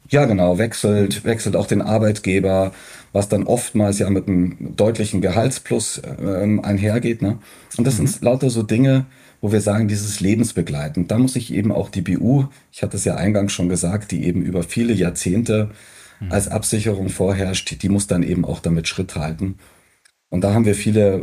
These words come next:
Speaker 1: Faktoren, die bei uns eben eingebaut sind, ähm, sei es eine Karrieregarantie, umfangreiche Nachversicherungsgarantien,
Speaker 2: Mhm.
Speaker 1: aber auch der Wechsel,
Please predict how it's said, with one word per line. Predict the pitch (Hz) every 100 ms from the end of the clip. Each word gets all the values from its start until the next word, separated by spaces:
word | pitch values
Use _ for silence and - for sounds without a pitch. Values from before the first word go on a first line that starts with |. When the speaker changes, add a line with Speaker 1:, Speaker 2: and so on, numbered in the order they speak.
| -
Speaker 1:
Faktoren, | - 98 - - 92 98
die |
bei | 90
uns | 87 101
eben | 98 90
eingebaut | 76 80 101 95 85 85
sind, | - 80 82 80 -
ähm, | 78 80
sei | 80 76
es | 80
eine | 101
Karrieregarantie, | - 117 85 90 90 87 87 82 - 90 92 87 - - - -
umfangreiche | 113 107 101 98 98 -
Nachversicherungsgarantien, | 80 82 - 95 98 101 85 85 - 82 85 80 - 85 85 82 - _ -
Speaker 2:
Mhm. | 82 127 - _ _ _ -
Speaker 1:
aber | 110 110
auch | 110
der | - 92
Wechsel, | 92 - 90 92